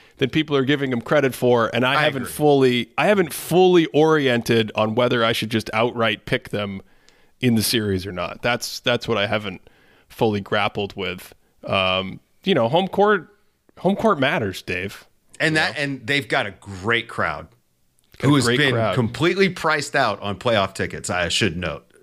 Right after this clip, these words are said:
Speaker 2: Um, disgusting.
Speaker 1: You think the Bay Area, uh, elite are coming over?
Speaker 2: The, the ticket prices are just nuts. I mean, ticket prices in the N B A are crazy. Y-, you know, I remember when this was a blue-collar league, Ben. I'm not even that old.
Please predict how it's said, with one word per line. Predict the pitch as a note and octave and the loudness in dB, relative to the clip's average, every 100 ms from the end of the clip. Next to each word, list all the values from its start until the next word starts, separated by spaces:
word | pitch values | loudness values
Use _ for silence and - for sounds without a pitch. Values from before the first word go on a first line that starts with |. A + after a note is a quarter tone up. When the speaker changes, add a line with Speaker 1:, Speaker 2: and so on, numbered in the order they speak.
| - | -14
Speaker 2:
Um, | E2+ D#2 D#2 - - - _ _ _ - | -12 -10 -12 -16 -20 -20 _ _ _ -6
disgusting. | A#2 - A2+ - - - _ _ | -2 0 -2 -4 -14 -20 _ _
Speaker 1:
You | - D#3 | 0 2
think | F3 C#3+ | 2 -2
the | A#2 | -4
Bay | C3+ C#3 | -2 2
Area, | C3 C3 B2+ C3 B2 A#2+ _ _ | 2 4 2 2 2 0 _ _
uh, | A#2 - - | -8 -6 0
elite | A2 A2+ D#3+ - - - _ _ - | 0 2 0 -2 -8 -12 _ _ -4
are | C#3 | -4
coming | - C#3 C#3 | -2 -2 0
over? | C#3+ C#3+ E3+ - _ - - - _ _ _ | 0 0 -2 -4 _ -20 -20 -20 _ _ _
Speaker 2:
The, | D#3 | -4
the | E3+ D3 B2 | -4 -4 -4
ticket | B2+ G#3 G#4+ | 0 0 -2
prices | A3 D3 B2+ A2+ | 0 0 0 -6
are | B2+ | -2
just | D#3+ - | -2 -2
nuts. | F3+ C#4 - - - _ _ _ - | 0 -2 -2 -6 -10 _ _ _ -6
I | F3+ | -2
mean, | G3+ C3+ | -2 -2
ticket | F#4+ C#4+ G#3+ | -4 -4 -2
prices | G#3+ E3+ F3 | -4 -2 -4
in | E3+ | -2
the | |
N | E3 D#3 | 0 2
B | C#3 | 4
A | B2+ | 4
are | A2 | 2
crazy. | A#2+ A2+ F2 G#2+ | 0 -2 0 0
Y-, | D#3 F3 | 0 0
you | |
know, | E3+ B2 | 0 0
I | A#2+ | 0
remember | G3 A#3+ A3 G#3 | -2 0 -2 0
when | F#3+ | 0
this | F3 D#3 | 0 0
was | C3+ | 0
a | B2+ | 0
blue-collar | A#2+ A#2+ B2+ G#2 F#2+ | 0 0 0 -2 -2
league, | F#2 F2 D2+ | -4 -6 -8
Ben. | E2 D#2 - - - - - - - - - - - _ - | -8 -8 -12 -20 -20 -20 -20 -20 -20 -20 -20 -20 -20 _ -8
I'm | B2 | -2
not | F3+ | 0
even | E3 D3 | 0 0
that | C3 | 0
old. | A#2+ G2+ E2 | 0 -2 -4